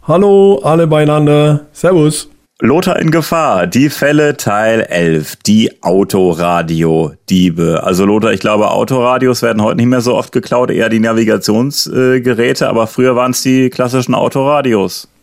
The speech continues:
Speaker 1: Genau, so ist es. Und, äh, da erlebst du natürlich auch die tollsten Sachen, aber letztendlich, es stimmt, es sind natürlich alte Kamellen. Heutzutage, äh, wird kein Autoradio mehr gestohlen, weil das sind ja alles Digitalgeräte, die, äh,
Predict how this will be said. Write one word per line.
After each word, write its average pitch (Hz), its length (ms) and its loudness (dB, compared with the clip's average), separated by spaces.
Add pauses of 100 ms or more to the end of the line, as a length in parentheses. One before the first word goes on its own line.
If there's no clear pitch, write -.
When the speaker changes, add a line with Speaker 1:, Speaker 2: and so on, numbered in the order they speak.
Speaker 1:
Genau, 135 480 2 (100)
so 151 240 2
ist 151 140 2
es. - 280 -4 (400)
Und, 127 520 0
äh, 120 380 2 (200)
da 131 260 0
erlebst 147 300 0
du 156 60 0
natürlich 143 300 2
auch 143 100 0
die 160 120 2
tollsten 147 340 -2
Sachen, 143 320 0
aber 135 300 2 (240)
letztendlich, 120 520 -2
es 127 120 2
stimmt, 147 280 0
es 117 140 -2
sind 143 100 0
natürlich 131 480 0
alte 147 240 0
Kamellen. 135 640 0 (360)
Heutzutage, 127 720 0
äh, 120 600 4 (680)
wird 131 220 -2
kein 123 120 0
Autoradio 143 540 2
mehr 131 140 2
gestohlen, 143 460 2
weil 127 420 4
das 123 240 -4
sind 123 160 -2
ja 110 140 -2
alles 127 340 -2
Digitalgeräte, 127 880 0
die, 127 180 0
äh, 131 480 -6